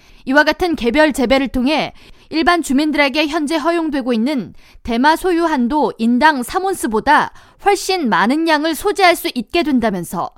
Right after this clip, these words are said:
최대 오 파운드에 달하는 대마초를 소지할 수 있게 된다고 전했습니다. 마약정책연합 측은 가정 내 대마 재배는 이 시장과 소비자들에게 매우 큰 변화를 가져올 것이라고 의미를 부여하면서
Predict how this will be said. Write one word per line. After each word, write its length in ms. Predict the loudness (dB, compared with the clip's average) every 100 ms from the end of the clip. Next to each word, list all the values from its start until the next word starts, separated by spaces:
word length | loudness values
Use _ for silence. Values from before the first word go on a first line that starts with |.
| _ _ _ -14
최대 320 | -2 2 4
오 180 | 2 0
파운드에 480 | 2 2 2 2 2
달하는 500 | 4 2 0 -2 -6
대마초를 840 | -4 2 4 2 -4 -2 -2 -4
소지할 440 | -2 -2 2 2 2
수 200 | -6 -6
있게 300 | -8 -4 -2
된다고 400 | 0 -2 -2 -4
전했습니다. 840 | -2 -2 -2 -8 -2 0 0 -2 _ _ _ _ 2
마약정책연합 1000 | 6 6 6 0 -2 0 0 2 2 0
측은 380 | -6 -6 -8 -10 _ _ _ _
가정 420 | -4 0 2 2
내 140 | 2 0
대마 360 | 0 2 2
재배는 560 | 2 -2 0 -2 -2 -8 -20 _ _
이 140 | -4 0
시장과 600 | 0 2 2 4 2 2
소비자들에게 1000 | 2 -2 0 0 0 0 0 -2 -2 -6
매우 340 | -2 2 0 -2
큰 320 | -6 -6 -4
변화를 400 | -2 0 2 0
가져올 420 | -4 -2 2 0
것이라고 600 | 0 -2 0 -2 0 -2 2
의미를 380 | 2 4 2 0
부여하면서 760 | 0 0 2 -2 -6 -6 -8